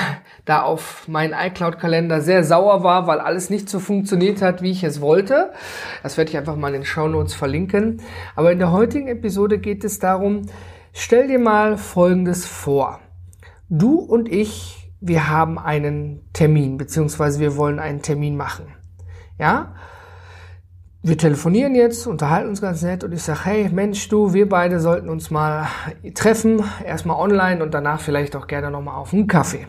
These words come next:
Ja, und dann nochmal die Details besprechen, weil gerade passt es vielleicht zeitlich nicht.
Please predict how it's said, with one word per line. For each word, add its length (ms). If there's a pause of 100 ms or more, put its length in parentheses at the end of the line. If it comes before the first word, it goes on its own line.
Ja, 200
und 180
dann 140
nochmal 240
die 100
Details 460
besprechen, 500
weil 120
gerade 240
passt 300
es 100
vielleicht 320
zeitlich 400
nicht. 260